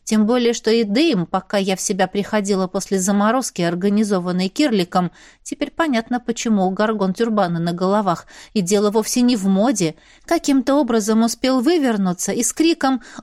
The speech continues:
«Ух, я вас сейчас всех!» ринулся в самую гущу, занявшейся как лесной пожар драки.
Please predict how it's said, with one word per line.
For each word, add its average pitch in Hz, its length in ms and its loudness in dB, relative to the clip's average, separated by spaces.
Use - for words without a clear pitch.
«Ух, - 160 -2
я - 100 2
вас 587 480 2
сейчас 587 360 0
всех!» - 540 -2
ринулся 302 640 2
в - 40 -10
самую 262 420 0
гущу, 233 680 2
занявшейся 294 800 0
как 311 260 -2
лесной 262 460 0
пожар 214 480 0
драки. 240 640 -2